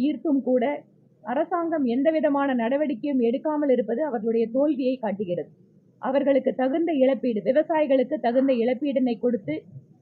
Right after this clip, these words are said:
உடனடியாக இந்த பிரச்சனைக்கு ஒரு நிரந்தரமான தீர்வை உருவாக்க வேண்டும். சேமிப்பு கிடங்கள் இல்லாம எத்தனை வருஷம் விவசாயிகள் கஷ்டப்பட போறாங்க? சேமிப்பு கிடங்களை என்ன ஒரு மாசத்துல கட்ட முடியுமா? இதற்காக திட்டமிடல் மு-, எந்த விதத்திலையும் திட்டமிடல் கிடையாது.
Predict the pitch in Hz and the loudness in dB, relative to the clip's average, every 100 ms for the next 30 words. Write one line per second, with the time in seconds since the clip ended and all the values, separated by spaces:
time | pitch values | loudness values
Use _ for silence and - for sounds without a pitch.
0 | _ - 370 381 311 294 294 320 269 247 | _ -4 -2 0 2 2 2 2 0 0
1 | 269 311 269 392 370 254 285 320 320 277 | 0 0 0 0 0 2 2 2 0 0
2 | 311 233 302 294 285 247 262 269 220 220 | -2 -2 -2 0 0 0 2 0 0 -2
3 | 190 160 - - - - - 320 359 381 | -4 -6 -10 -8 -6 -2 0 0 0 2
4 | 359 349 311 311 294 294 302 349 262 214 | 2 2 4 4 4 2 0 0 0 0
5 | 381 370 - 339 269 277 285 277 262 254 | -4 -4 -2 0 0 2 2 2 0 0
6 | 269 262 214 208 202 170 - _ _ - | 0 0 0 -2 -2 -8 -16 _ _ -20
7 | - - 339 392 381 359 320 320 294 285 | -16 -4 -2 -2 -4 0 2 2 2 4
8 | 262 311 320 320 302 247 269 254 226 233 | 4 4 0 -2 -4 -2 0 0 0 -4
9 | 262 - - - - 320 285 349 440 - | -6 -12 -20 -14 -4 -2 0 -2 -2 -2
10 | 349 440 403 392 359 262 214 185 269 330 | -2 -2 -2 0 0 0 -2 -2 -2 0
11 | 403 440 370 381 392 392 254 339 320 294 | -2 -2 -2 -6 -4 -6 -2 -2 0 -2
12 | 262 254 240 - | 0 0 0 -2